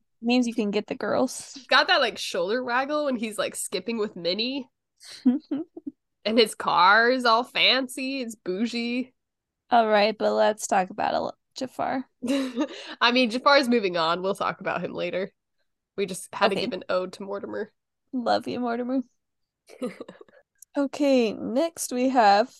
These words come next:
Speaker 1: another one from Atlantis. Number seven seed is Helga Sinclair versus from Beauty and the Beast, number ten seed Gaston.
Speaker 2: See, this is what's hard because Gaston,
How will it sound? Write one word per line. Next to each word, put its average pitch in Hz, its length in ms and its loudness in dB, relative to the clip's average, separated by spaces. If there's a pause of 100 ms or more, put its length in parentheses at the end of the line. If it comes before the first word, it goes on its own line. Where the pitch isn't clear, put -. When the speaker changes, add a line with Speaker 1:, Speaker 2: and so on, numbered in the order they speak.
(760)
Speaker 1:
another 302 400 2
one 392 180 0
from 415 200 -2
Atlantis. 381 800 -4 (580)
Number 311 200 0
seven 320 360 -2
seed 311 420 2
is 269 300 0
Helga 294 480 2
Sinclair 269 840 2 (1000)
versus 311 1000 2 (200)
from 269 240 2
Beauty 254 280 2
and 214 100 0
the 208 60 -2
Beast, 269 560 -2
number 208 240 -2
ten 262 280 -2
seed 269 420 0
Gaston. 226 1120 0 (540)
Speaker 2:
See, 294 460 0 (100)
this 285 240 0
is 349 60 -4
what's 339 220 0
hard 220 300 4
because 247 380 -2
Gaston, 247 880 0